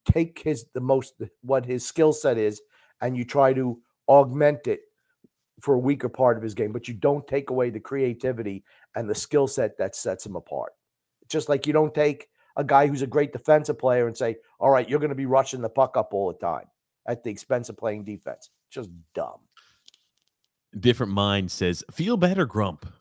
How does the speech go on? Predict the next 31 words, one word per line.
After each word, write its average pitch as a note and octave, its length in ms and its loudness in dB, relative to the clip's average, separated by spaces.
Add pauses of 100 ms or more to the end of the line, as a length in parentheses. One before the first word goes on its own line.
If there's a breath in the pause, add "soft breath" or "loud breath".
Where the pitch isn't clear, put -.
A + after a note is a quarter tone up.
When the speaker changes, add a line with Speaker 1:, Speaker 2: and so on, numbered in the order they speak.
(140)
Speaker 2:
Feel B2+ 160 -20
Speaker 1:
Thank G2+ 160 -8
Speaker 2:
better, - 120 -16
Speaker 1:
you. - 40 -20
Speaker 2:
Grumpy. - 280 -20 (1300)
Goon A#3 220 -2
Goon A#3+ 280 2
says, D#3+ 280 2
"Hi, C#3+ 280 -4
T F3+ 200 -2
J E3+ 260 2
and C#3+ 160 -2
Grump. F3 420 2 (920)
It's, - 300 -6
uh, E2+ 480 -2 (360 soft breath)
it B2+ 100 2
is G#2+ 140 2
just C3 340 2
me B2 320 0 (200)
or A2 80 0
whoever A#2+ 640 4
is G2 160 -6
in G2+ 80 -4
charge G2 340 0
of F#2+ 60 -4
the F#2+ 100 -6
Islanders G2+ 460 0
Hall A2 260 0
of G2+ 80 2
Fame G#2+ 340 -2
banner. E2 380 -6